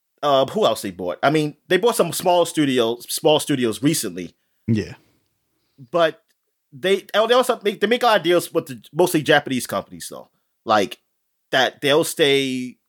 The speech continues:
Speaker 1: with them and, like, they won't come to Xbox, or they come, like, a lot later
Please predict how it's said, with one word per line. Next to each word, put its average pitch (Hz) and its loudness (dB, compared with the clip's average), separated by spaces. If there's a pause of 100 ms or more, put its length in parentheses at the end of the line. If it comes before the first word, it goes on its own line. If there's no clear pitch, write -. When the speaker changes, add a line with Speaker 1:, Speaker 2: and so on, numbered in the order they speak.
(220)
Speaker 1:
with 123 -4
them 101 -2 (640)
and, 107 0 (800)
like, 120 0
they 127 4
won't 123 -2 (200)
come 127 -2
to 117 0
Xbox, 110 2
or 120 0
they 117 0
come, 117 -2
like, 104 -2
a 104 -6
lot 113 0
later 92 -4